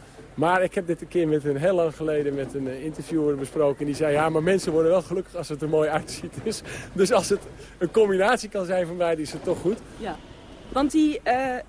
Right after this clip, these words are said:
Speaker 2: uw eigen huis, hè? Want daar, daar heb ik dan natuurlijk fantasie bij.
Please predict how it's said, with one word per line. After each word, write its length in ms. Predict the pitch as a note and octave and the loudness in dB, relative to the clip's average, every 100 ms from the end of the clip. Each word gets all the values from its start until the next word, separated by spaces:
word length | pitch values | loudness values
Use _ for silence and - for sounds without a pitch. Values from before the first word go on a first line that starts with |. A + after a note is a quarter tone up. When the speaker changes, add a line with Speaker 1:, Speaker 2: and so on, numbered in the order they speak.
| - | -12
Speaker 2:
uw 120 | - D#4 | 0 2
eigen 380 | F4 F4 E4 | 2 2 0
huis, 300 | C#4+ B3 E3+ | 0 0 0
hè? 80 | D#4+ D5 - - - | -4 -8 -10 -20 -16
Want 140 | B3 | -6
daar, 180 | G#3 F3+ | -4 -2
daar 120 | F3+ | -4
heb 120 | F3 | -6
ik 80 | C#3+ | -6
dan 100 | D#3+ | -4
natuurlijk 260 | D#3 D#3+ F#3+ | -4 -6 -8
fantasie 440 | A3+ A#3+ G3+ C#4 | -8 -6 -4 -4
bij. 280 | F3+ D3+ C#3 | -4 -6 -10